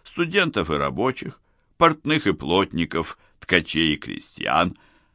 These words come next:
пастухов, поваров и поэтов. Они внимательно слушали, а потом откладывали в сторону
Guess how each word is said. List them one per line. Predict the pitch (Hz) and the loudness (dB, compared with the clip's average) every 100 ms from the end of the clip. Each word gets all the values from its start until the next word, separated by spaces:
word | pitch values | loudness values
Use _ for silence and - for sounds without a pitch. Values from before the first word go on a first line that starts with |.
| _ _ | _ _
пастухов, | 170 170 170 160 165 196 185 - _ _ _ _ _ | 0 2 2 4 6 6 4 -4 _ _ _ _ _
поваров | 131 104 92 82 139 131 | 4 8 8 6 4 2
и | |
поэтов. | 98 73 67 113 - - - _ _ _ _ _ _ _ | -2 0 2 2 0 -10 -20 _ _ _ _ _ _ _
Они | 101 131 165 | 2 4 2
внимательно | 156 160 147 110 78 76 76 | 0 4 4 4 0 0 -2
слушали, | - 185 - 160 165 156 - _ _ _ - | -4 -4 -4 0 -2 -2 -12 _ _ _ -6
а | 156 | -2
потом | 196 220 196 | 2 4 6
откладывали | 156 92 95 87 90 87 82 | 4 6 6 6 6 4 2
в | |
сторону | - 82 87 85 82 82 | -2 2 4 6 4 2